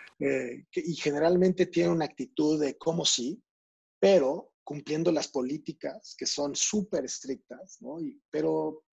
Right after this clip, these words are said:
pues, para eso nos pagan, ¿no? Para hacer las cosas bien, ¿no? Y, y llevar y cumplir con estas, pues, con esta forma de pensar que, por ejemplo, en el dos mil dieciocho,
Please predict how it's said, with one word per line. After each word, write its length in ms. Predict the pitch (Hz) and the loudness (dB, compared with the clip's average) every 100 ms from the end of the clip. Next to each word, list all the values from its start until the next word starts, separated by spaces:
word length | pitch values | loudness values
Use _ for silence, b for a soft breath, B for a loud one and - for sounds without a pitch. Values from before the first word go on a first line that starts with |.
| _ _ _ _ _ _ | _ _ _ _ _ _
pues, 140 | - | -10
para 160 | 156 185 | -4 -4
eso 120 | 185 | -4
nos 160 | 131 - | -6 -6
pagan, 360 | 143 135 117 | -6 -6 -8
¿no? 160 | 123 147 | -10 -8
Para 180 | 123 117 | -8 -6
hacer 380 | - 143 147 - b b b - | 0 2 2 -2 b b b -8
las 140 | 123 | 0
cosas 380 | 170 151 143 - | 2 4 2 2
bien, 360 | 139 147 240 _ _ _ - | 2 2 -2 _ _ _ -12
¿no? 320 | 247 294 403 - | -6 -4 -4 -4
Y, 320 | - 254 254 | -4 -2 -4
y 100 | - | -4
llevar 420 | 131 135 135 147 151 | 0 2 2 2 0
y 80 | 151 | -6
cumplir 460 | - 143 - 160 156 | -8 -8 -2 -2 2
con 180 | 156 | 0
estas, 640 | 147 - - 139 - - - _ _ _ | 0 -2 0 0 -2 -8 -12 _ _ _
pues, 160 | - - | -8 -6
con 180 | 139 139 | -4 -2
esta 220 | 143 160 | 0 -2
forma 460 | - 160 170 175 | 2 6 8 8
de 120 | 151 131 | 4 2
pensar 540 | 127 120 - 135 175 - _ _ _ | -2 -2 -2 -2 -4 -10 _ _ _
que, 600 | - 123 123 123 120 117 - | -4 -2 0 0 0 -4 -4
por 120 | 120 | -6
ejemplo, 360 | - 135 139 139 | -4 -4 -2 -2
en 120 | 131 | 0
el 160 | 127 | -2
dos 220 | 120 123 127 | -2 -4 -4
mil 240 | 151 170 | -2 2
dieciocho, 800 | 185 180 - 196 147 - 120 | 4 4 4 4 2 -4 -10